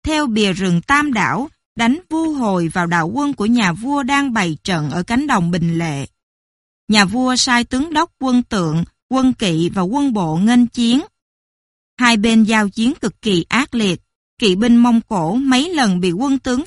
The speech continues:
phá vỡ đội hình và đánh bật chúng trở về phía chân núi. Phó tướng A Lỗ của giặc nhiều lần đột phá, tung từng đợt quân kỵ để phá vỡ hàng rào quân Tượng ở tuyến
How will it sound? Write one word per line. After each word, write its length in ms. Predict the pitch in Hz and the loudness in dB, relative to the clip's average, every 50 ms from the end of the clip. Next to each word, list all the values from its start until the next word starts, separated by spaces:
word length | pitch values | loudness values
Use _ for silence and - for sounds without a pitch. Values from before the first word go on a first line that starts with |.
| - | -4
phá 200 | - 277 277 349 | -2 -2 -2 -2
vỡ 280 | 359 330 233 180 170 214 | -2 -2 -2 -2 -2 -2
đội 260 | 220 220 175 160 165 | -2 -2 -2 -2 -2
hình 320 | 175 202 208 180 170 160 156 _ _ _ _ - | -2 0 0 0 0 -2 -4 _ _ _ _ -4
và 100 | 196 196 | -2 0
đánh 200 | 214 254 349 349 | 0 0 0 0
bật 240 | - 214 - - - | -2 -2 -2 -4 -4
chúng 220 | - 247 247 311 349 | -4 -4 -4 -4 -4
trở 200 | - 254 208 220 | -2 -2 -2 -2
về 220 | 208 226 226 190 165 | -2 -2 -2 -2 -4
phía 260 | - - 240 240 294 | -4 -2 -2 -2 -2
chân 300 | - - 262 233 226 226 | -2 -2 0 2 4 4
núi. 300 | 226 220 226 254 311 349 - _ _ _ _ _ _ _ _ _ _ _ _ _ - | 4 2 2 0 -2 -2 -4 _ _ _ _ _ _ _ _ _ _ _ _ _ 0
Phó 140 | 262 285 330 | 0 0 0
tướng 240 | - - 302 320 | 0 -2 -4 -2
A 220 | 359 - 285 269 262 | 0 2 2 4 4
Lỗ 260 | 247 214 190 170 226 | 2 2 0 -2 -2
của 160 | - - 262 | -4 -4 -6
giặc 240 | 254 240 240 196 - - | -4 -2 -2 -2 -2 0
nhiều 220 | - 226 226 220 214 | 2 4 4 4 2
lần 280 | 214 214 208 196 196 | 2 2 2 2 2
đột 180 | 190 196 180 - | 0 -2 -2 -4
phá, 460 | - - 240 214 214 233 294 359 392 - _ _ _ _ _ - | -4 -2 0 2 2 2 0 -2 -4 -12 _ _ _ _ _ -2
tung 220 | 320 320 311 311 | 0 0 0 0
từng 240 | 311 - 240 202 196 | -2 0 0 0 2
đợt 200 | 190 190 170 - - | 0 0 -2 -4 -4
quân 220 | 277 302 294 294 | -2 -2 -2 -2
kỵ 360 | 277 - 240 202 175 175 165 - | -4 -4 -4 -2 -2 -2 -4 -4
để 160 | - 185 196 | -4 -6 -6
phá 280 | 208 - 277 262 302 349 | -4 -2 -2 -2 -2 -2
vỡ 240 | 339 247 208 175 226 | -2 -2 -2 -2 -2
hàng 300 | 294 285 247 208 190 185 | -2 -2 0 0 0 0
rào 240 | 202 196 190 180 180 | 0 2 2 2 0
quân 240 | 208 285 302 294 | -2 -4 -4 -4
Tượng 380 | 277 - - 208 180 160 170 - | -6 -4 -4 -4 -2 -2 -4 -4
ở 140 | - 165 202 | -4 -6 -6
tuyến 220 | - - 254 269 | -4 -4 -6 -6